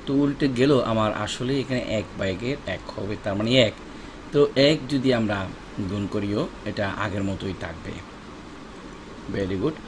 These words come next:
যদি লঘিষ্ঠ আকারে এটাকে আমরা দেখাতে চাই,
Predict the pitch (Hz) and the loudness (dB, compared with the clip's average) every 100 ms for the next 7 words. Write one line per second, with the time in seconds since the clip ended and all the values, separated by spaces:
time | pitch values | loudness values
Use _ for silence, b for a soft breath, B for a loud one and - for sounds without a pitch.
0 | - - 117 107 139 151 170 - 127 120 | -14 -12 -4 6 8 8 6 6 4 8
1 | 135 170 - - 175 180 175 - - 151 | 8 6 2 4 4 4 0 0 -2 0
2 | 170 151 107 101 98 - 90 95 98 90 | 2 2 4 2 0 -4 -4 -2 -4 -6
3 | - | 0